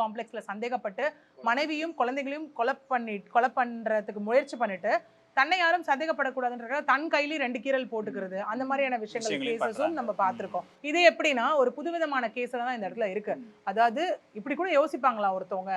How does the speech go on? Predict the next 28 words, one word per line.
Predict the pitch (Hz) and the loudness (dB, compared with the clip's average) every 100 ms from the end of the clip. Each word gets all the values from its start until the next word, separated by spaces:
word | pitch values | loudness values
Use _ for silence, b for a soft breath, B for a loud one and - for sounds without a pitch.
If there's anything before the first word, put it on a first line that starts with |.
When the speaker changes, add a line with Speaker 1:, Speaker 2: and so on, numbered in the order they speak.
| 180 185 | -4 -6
Speaker 1:
அப்படிங்கிற | 190 247 233 | -2 -2 0
மாதிரி | 214 214 | 0 -2
ஒரு | 196 | -4
விஷயம். | 175 254 294 B B B | -6 -6 -8 B B B
இந்த | - 311 381 | -6 0 4
பர்சன் | 311 262 381 359 | 4 4 -4 -6
as | - 233 | -2 0
a | 220 | 6
doctor | 220 311 - 339 | 10 10 8 2
அது | 349 220 247 | 4 4 2
கூட | 277 311 | 6 6
அவருக்கு | 254 247 226 | 6 0 -2
தெரியல, | 233 277 277 | -2 0 0
போஸ்ட்மார்ட்டம்ல | 285 294 254 233 | -2 0 -2 -2
எல்லாமே | 262 220 226 | -2 -2 -4
கிளியரா | 247 226 220 240 | -4 -2 0 0
தெரிஞ்சிரும் | 233 240 277 262 240 | -2 -4 -4 -2 -4
அப்படிங்கிற | 190 214 208 | -6 -8 -6
ஒரு | 185 | -6
விஷயம் | 185 185 269 285 B B _ | -8 -4 -4 -4 B B _
அவரால | 220 233 262 | 2 4 4
அந்த | 277 226 | 2 0
இடத்துல | 247 | -2
யோசிக்க | 262 240 285 294 | -2 -2 -2 -6
முடியலையா | 247 220 214 214 | -6 -6 -4 -4
என்னன்னு | 190 196 | -6 -6
தெரியல. | 190 170 170 - | -6 -6 -8 -4
ஏன்னா | 214 | 2